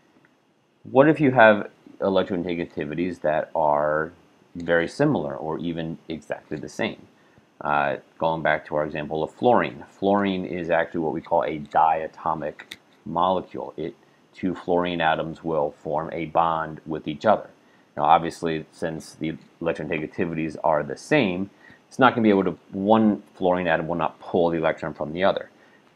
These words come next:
So what they will do is they will share their electrons. Okay,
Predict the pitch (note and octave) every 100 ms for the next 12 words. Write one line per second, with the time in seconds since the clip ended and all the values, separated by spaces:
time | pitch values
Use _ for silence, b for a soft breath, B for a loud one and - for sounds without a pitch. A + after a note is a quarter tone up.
0 | - G#2+ G2+ G#2 F#2+ G2 F2+ G2 D3 A2
1 | F#2+ F2+ F#2 F#2 - - - - D#3 C#3+
2 | E2+ - - B B B B - F#2 E2
3 | D2+ C#2+ - - - - - - _ _
4 | _ _ _ _ _ _ _ _ - G#2
5 | F#2+